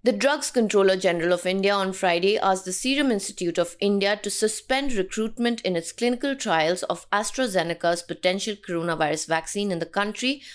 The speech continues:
until further orders amid safety concerns. This news comes after the company AstraZeneca voluntarily suspended trials across the world last week after a patient developed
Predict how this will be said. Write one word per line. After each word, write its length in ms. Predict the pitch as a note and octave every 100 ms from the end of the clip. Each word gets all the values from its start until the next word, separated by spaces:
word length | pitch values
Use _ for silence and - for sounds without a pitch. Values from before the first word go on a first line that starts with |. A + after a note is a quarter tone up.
| -
until 400 | C4 B3+ D4 C#4+
further 300 | C#4 G3+ F3
orders 540 | - E3+ F3 G3+ A3 G#3+
amid 260 | F3 F3 F3+
safety 360 | D#3+ D3+ -
concerns. 600 | D#3 D#3 - C#3 - - - _ _ _ -
This 280 | B3 C#4+
news 240 | C4 C4 B3
comes 340 | G3 F#3+ G3+
after 260 | - F3+ F3
the 80 | F#3
company 440 | F#3 F#3 G3 A#3
AstraZeneca 800 | G3 F#3 F3+ F3+ F#3+ F#3 F#3 G#3
voluntarily 680 | F#3+ A3 B3 B3+ C4 C4 C4
suspended 600 | B3 F3+ - E3+ F3 F#3
trials 380 | F3+ D#3 F3 F#3
across 360 | - G3 A3+
the 120 | B3+ B3
world 260 | F#3 E3
last 320 | E3 D#3+ -
week 240 | F#3 G3 -
after 320 | F3 F3 E3
a 60 | E3+
patient 480 | F#3+ G#3+ - B3 G3
developed 500 | F3 E3 F3 F3